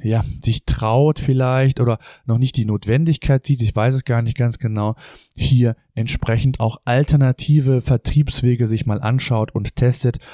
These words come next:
Und wie gesagt, gibt es da Möglichkeiten, wie man das einigermaßen anonym in Anführungszeichen zumindest auf den ersten Blick gestalten kann. Und da sollte man durchaus aktiv werden, denn die großen Hersteller zeigen es ja auch.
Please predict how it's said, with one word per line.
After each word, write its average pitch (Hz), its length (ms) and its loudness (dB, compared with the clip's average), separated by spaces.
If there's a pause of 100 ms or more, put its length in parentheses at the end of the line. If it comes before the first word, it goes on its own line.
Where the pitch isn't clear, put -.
(280)
Und 113 140 -4
wie 120 80 2
gesagt, 113 320 0
gibt 123 180 -2
es 117 80 -2
da 104 160 0
Möglichkeiten, 107 640 -2
wie 104 100 -4
man 110 140 -2
das 101 240 -4
einigermaßen 104 840 -2 (540)
anonym 120 600 2
in 110 100 -4
Anführungszeichen 120 840 0
zumindest 117 500 -4
auf 123 140 -2
den - 140 -4
ersten 117 400 -2
Blick 104 300 -4
gestalten 107 600 -2
kann. 113 280 -2 (520)
Und 139 120 0
da 147 100 4
sollte 131 300 2
man 120 240 0 (220)
durchaus 107 580 -2
aktiv 151 480 0
werden, 131 180 2
denn 143 340 4 (260)
die 123 80 2
großen 135 480 2
Hersteller 131 640 2
zeigen 117 420 0
es 113 160 -2
ja 104 140 -2
auch. 117 340 0